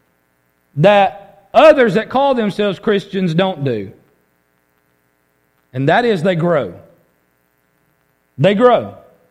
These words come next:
If you met, if you meet somebody who calls themselves a Christian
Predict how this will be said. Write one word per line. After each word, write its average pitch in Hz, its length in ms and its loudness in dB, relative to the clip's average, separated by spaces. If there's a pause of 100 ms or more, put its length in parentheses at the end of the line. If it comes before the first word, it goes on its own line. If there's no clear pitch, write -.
(1120)
If 175 180 -4
you 262 120 4
met, 302 340 2
if 220 140 0
you 285 160 6
meet 330 240 0
somebody 208 680 2 (520)
who 220 100 0
calls 269 300 2
themselves 269 400 0
a 226 60 -6
Christian 160 760 -4